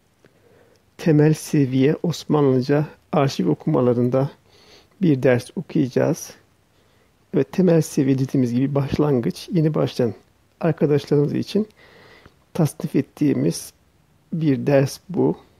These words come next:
Hemen büyütelim, bismillah diyelim, başlayalım. Arzı bende-i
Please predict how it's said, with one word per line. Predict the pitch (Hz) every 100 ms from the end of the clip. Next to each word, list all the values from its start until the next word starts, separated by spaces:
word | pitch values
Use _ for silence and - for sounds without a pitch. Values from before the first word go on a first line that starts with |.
| _ _ _
Hemen | 269 208 165 196
büyütelim, | 180 175 - 165 160 -
bismillah | - - 180 151 143 -
diyelim, | 202 131 127 127 131
başlayalım. | 131 - - 131 131 151 - _ _ _ - - - - _ _ _ _ _ _ _ _ _ _ _ -
Arzı | 190 196 190 170 151 151 165 170 170 175 175 - - _ _ _ _
bende-i | 151 147 139 143 139 131 156 170 165 - 185 147 147 143 147